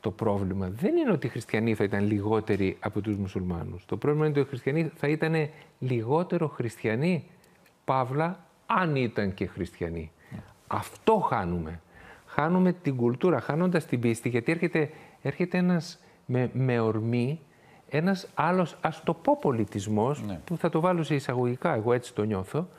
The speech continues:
Speaker 1: ο οποίος όμως έχει μια είδος πίστη.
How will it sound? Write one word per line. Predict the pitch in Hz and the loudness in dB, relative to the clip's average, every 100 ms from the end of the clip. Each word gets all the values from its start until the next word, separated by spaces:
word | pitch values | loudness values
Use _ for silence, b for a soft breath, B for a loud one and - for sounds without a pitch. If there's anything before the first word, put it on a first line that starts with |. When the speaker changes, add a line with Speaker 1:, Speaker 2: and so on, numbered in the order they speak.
| B B B B B _ | B B B B B _
Speaker 1:
ο | 127 123 | 0 0
οποίος | 117 - 214 269 220 120 120 | -2 -2 0 2 0 0 -2
όμως | 107 107 127 - _ | 0 -2 -4 -8 _
έχει | 175 196 - | -2 -2 0
μια | 175 170 190 | 0 2 2
είδος | 190 202 202 180 - - | 2 2 2 -2 -4 -10
πίστη. | - 214 - - - | -2 -2 -2 -12 -12